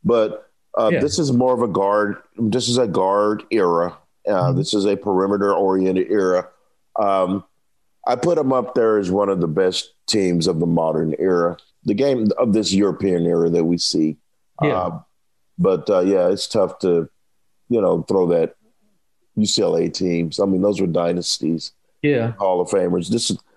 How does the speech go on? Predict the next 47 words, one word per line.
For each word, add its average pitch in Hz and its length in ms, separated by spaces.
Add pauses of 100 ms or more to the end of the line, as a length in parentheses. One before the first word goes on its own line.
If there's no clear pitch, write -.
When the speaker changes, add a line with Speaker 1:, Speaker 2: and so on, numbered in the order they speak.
(240)
Speaker 1:
uh, 98 120
Davion, 110 600 (100)
Davion 120 440
Mitchell. 87 360
I 92 60
fell 92 220
in 80 100
love 80 200
with 80 140
him 85 220
in 80 80
this 82 200
tournament. 82 460 (220)
Uh, - 60
Speaker 2:
He's 78 100 (100)
the - 0
best. - 400
Speaker 1:
Shaka 147 300
Smart 110 600
would 98 160
all, 92 260
I, 107 200
I 127 100
bring 135 340
him, 98 180
I 101 220
would 113 180
bring 117 180
him 104 100
up 101 140
to 95 60
Shaka, 92 420
and 90 120
Shaka's 95 380
eyes 87 260
would 87 160
just 87 180
light 92 460
up 85 280 (420)
Speaker 2:
Mm-hmm. 117 160
Speaker 1:
because 110 260 (360)
they 135 140
have 143 220
football 87 400
players 85 540 (140)
playing 90 340
guard. 80 480